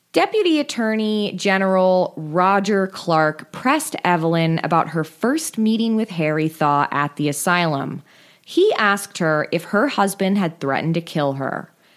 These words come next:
Evelyn said she didn't want to answer. She pleaded with the judge not to answer,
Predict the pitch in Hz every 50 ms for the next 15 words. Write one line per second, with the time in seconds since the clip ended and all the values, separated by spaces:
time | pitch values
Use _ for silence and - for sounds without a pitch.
0 | _ _ _ _ _ _ 175 196 233 285 339 339 330 320 - 339 320 - - -
1 | 294 240 - - 175 160 170 156 156 165 165 165 - - - 143 147 143 - -
2 | 135 139 135 - - 143 - _ _ _ _ _ - - - 254 269 262 - -
3 | - 330 320 330 302 254 214 208 208 208 - 185 160 - 165 147 147 143 139 139
4 | 160 160 175 190 214 214 - 208 - - - 170 165 160 - - - 143 147 143
5 | 127 135